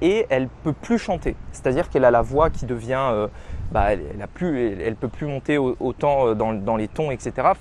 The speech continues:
Forcément, euh, c-, bah, en fait, euh, ce pourquoi elle a été connue, ce pourquoi des milliers de personnes l'ont connue, en fait, ben, il y a plus, il y a plus raison, il y a plus raison d'être puisque elle n'a plus la voix, en fait, euh, qu'elle avait. Et bien, en fait, ce qui s'est passé, c'est que les gens qui la suivaient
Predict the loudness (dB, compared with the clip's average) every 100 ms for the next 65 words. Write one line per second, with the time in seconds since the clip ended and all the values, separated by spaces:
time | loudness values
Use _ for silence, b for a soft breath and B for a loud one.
0 | -4 -14 -4 0 0 0 -4 B B -4
1 | 0 0 0 -4 -12 -2 2 2 2 -2
2 | -2 -4 -2 -2 -4 -8 -6 -2 0 -2
3 | 2 6 6 4 0 -2 -2 -2 -4 -2
4 | 4 4 2 -2 0 0 0 -4 -2 -4
5 | -4 -4 0 0 0 -6 B B B -8
6 | -2 0 0 0 0 2 0 0 -2 -2
7 | -2 -2 -8 -8 -4 -2 0 0 0 -2
8 | -6 -8 -12 -6 -4 -2 -2 -2 -2 -6
9 | -8 -10 -2 0 0 B B B -4 -4
10 | -2 2 4 4 4 2 2 0 -4 -2
11 | -2 0 0 0 0 B B B B B
12 | B B 4 4 4 -2 -4 0 2 2
13 | 0 -4 -2 0 0 0 -2 -2 -2 -2
14 | -2 -4 -2 -4